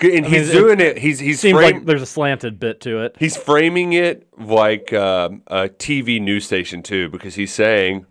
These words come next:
Speaker 1: "What, what do you think?"
Speaker 2: Yeah.
Speaker 1: And, like, and I just love that it's like, "What
Speaker 2: It's
Speaker 1: do you think?"
Speaker 2: very, like, two thousand twelve engagement.
Speaker 1: <laughs> Yeah,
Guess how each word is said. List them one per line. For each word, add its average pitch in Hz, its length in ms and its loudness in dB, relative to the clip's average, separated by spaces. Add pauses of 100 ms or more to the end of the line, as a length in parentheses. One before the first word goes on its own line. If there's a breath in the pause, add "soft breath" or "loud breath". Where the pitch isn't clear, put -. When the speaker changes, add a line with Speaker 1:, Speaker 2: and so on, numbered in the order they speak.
(260)
Speaker 1:
"What, 110 340 0
what 147 180 4
do 131 80 -4
you 185 160 2
think?" 82 400 -4
Speaker 2:
Yeah. 127 260 -2
Speaker 1:
And, 151 120 2
like, 135 180 2
and 147 140 -2
I 170 80 2
just 185 180 0
love 147 300 2
that 127 120 0
it's 123 160 -6
like, 113 320 0
"What 160 180 4
Speaker 2:
It's 220 100 -4
Speaker 1:
do 175 60 -6
you 311 180 4
think?" 151 180 0
Speaker 2:
very, 175 240 4
like, 156 220 4
two 165 120 -4
thousand 135 380 0
twelve 131 320 -2
engagement. 117 640 -6
Speaker 1:
<laughs> - 40 -12
Yeah, 147 240 4